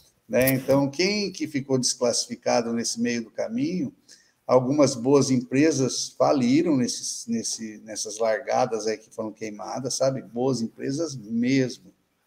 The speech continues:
E grandes empresas ficaram pelo caminho.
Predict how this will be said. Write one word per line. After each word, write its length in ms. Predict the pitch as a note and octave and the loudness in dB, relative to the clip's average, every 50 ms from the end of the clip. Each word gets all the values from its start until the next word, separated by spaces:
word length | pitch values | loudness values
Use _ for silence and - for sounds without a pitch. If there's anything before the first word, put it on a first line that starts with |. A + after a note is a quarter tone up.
| _ _ _ - _ _ _ _ _ _ _ _ - | _ _ _ -20 _ _ _ _ _ _ _ _ -6
E 380 | A2 A2+ A2+ A2+ A2 G#2+ G#2+ G#2+ | -2 0 0 2 0 -2 -4 -4
grandes 600 | - A#2 C3+ C#3+ D3+ D3 C#3 B2 A#2 A#2 A2 A2+ | 2 6 8 10 10 10 10 8 6 4 0 0
empresas 800 | A2+ G#2+ - - - A2+ A#2+ A#2+ B2+ D3+ D3 - - - - _ _ _ _ _ _ _ - | -2 -4 -4 -8 -6 -4 -4 -2 -2 -2 -2 -2 -2 -4 -6 _ _ _ _ _ _ _ -12
ficaram 400 | B2+ A#2+ - A#2+ A2+ A#2 A#2+ A2+ | -12 -4 -2 0 0 0 0 -2
pelo 220 | - B2 B2 A#2+ | -2 -4 -4 -2
caminho. 440 | - C3+ C3+ C3+ A2+ G2 F#2+ F2+ | -2 0 0 0 0 -2 -6 -10